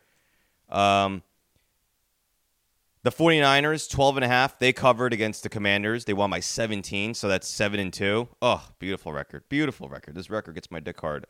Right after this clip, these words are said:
Um, if, my mom will be proud of this record. Seven out of two, that's like what? Oh, that's only seventy percent, right? Oh, it's a C. Oh, she'd beat me up for that. Um,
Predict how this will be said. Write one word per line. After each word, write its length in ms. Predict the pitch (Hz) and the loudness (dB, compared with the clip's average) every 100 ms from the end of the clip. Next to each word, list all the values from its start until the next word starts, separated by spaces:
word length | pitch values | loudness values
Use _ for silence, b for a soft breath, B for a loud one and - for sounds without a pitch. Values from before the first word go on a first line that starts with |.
| - | -4
Um, 460 | 107 113 113 107 - _ | 2 4 2 -2 -14 _
if, 180 | - - _ B B | -8 -8 _ B B
my 160 | 311 | -4
mom 220 | 302 359 | 4 4
will 60 | 330 | 4
be 120 | 190 | -4
proud 220 | 135 139 | 2 2
of 60 | 123 | 2
this 160 | 110 110 | 0 -2
record. 400 | 110 - 76 - _ _ _ | -2 -2 -12 -14 _ _ _
Seven 480 | - 202 240 285 277 - _ _ _ _ _ _ - | -4 0 0 -2 -8 -14 _ _ _ _ _ _ -2
out 100 | 170 | 0
of 80 | 160 | 0
two, 240 | 190 202 | -2 0
that's 220 | 190 - | 0 -2
like 120 | 180 | -6
what? 320 | 143 160 101 _ _ _ - | 0 0 0 _ _ _ -4
Oh, 60 | 127 | -2
that's 200 | 110 131 | 0 -2
only 140 | 117 | -4
seventy 340 | - 107 101 | -4 -6 -6
percent, 420 | 92 85 101 82 67 | -12 -10 -6 -6 -6
right? 220 | 92 - _ 76 | -10 -10 _ -14
Oh, 140 | 92 - _ _ _ | -14 -14 _ _ _
it's 80 | - | -20
a 60 | |
C. 340 | 78 - 78 69 _ 95 | -16 -12 -12 -12 _ -12
Oh, 100 | 101 _ | -12 _
she'd 200 | - 80 | -16 -12
beat 140 | 76 | -12
me 100 | 71 | -10
up 80 | 73 | -12
for 120 | 78 | -8
that. 200 | 76 76 _ - | -8 -8 _ 2
Um, 480 | 113 117 117 117 | 6 6 6 2